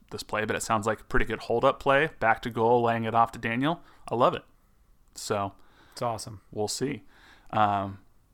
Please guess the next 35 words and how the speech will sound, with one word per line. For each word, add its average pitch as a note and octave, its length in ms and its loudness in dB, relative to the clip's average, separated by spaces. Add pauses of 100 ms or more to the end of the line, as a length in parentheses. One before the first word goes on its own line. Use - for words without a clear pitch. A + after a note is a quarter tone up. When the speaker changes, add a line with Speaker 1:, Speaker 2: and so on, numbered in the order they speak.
Speaker 1:
we A#2+ 140 0
also G#2+ 320 4
know G#2+ 460 0
that G2+ 320 -2 (220)
we A#2 100 0
mentioned A2+ 360 0
this G#2+ 200 -4
last G#2 300 0
time G#2+ 180 0
while A2 240 6
we A2 100 0
were G#2 60 -4
recording. A#2 560 0 (120)
It A#2 60 -4
was G#2 140 -6
kind A2 180 -2
of G#2+ 100 -6
breaking A2 340 -4
that G#2 100 -4
it - 20 -4
was G#2+ 120 -8
happening, A2+ 420 -4
but G#2+ 160 -2
it's G#2+ 120 -6
been A#2 140 -4
official A2+ 560 -2
since G#2+ 380 -4
we A2 80 -4
last G#2 240 -2
recorded A2 420 -4
that G#2+ 160 -4
Sporting A2 380 -4
K A2 160 -4
C A2+ 180 -8
acquired G#2+ 540 -2